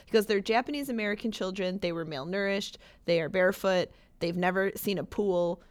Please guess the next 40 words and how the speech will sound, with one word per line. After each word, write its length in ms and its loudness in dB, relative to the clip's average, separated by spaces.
They 160 0
swam 580 0
in, 140 -2
like, 220 -4
a 100 0
filthy 600 -4
irrigation 1120 0
ditch. 500 2
Um, 520 0
and 680 0
it 160 4
was 180 2
just 220 0
kinda 280 -2
trying 300 -2
to 60 -4
get 200 -4
them 160 -2
out 180 0
of 100 -4
a 100 0
life 380 0
that 100 -6
was 100 -10
gonna 160 -4
be 60 -4
the 80 -4
same 400 -6
of 140 -10
their 120 -2
parents, 600 -4
which 200 -6
was 180 -8
working 420 -6
in 80 -6
these 200 -8
sugarcane 520 -6
fields, 500 -4
which 200 -8
was, 240 -12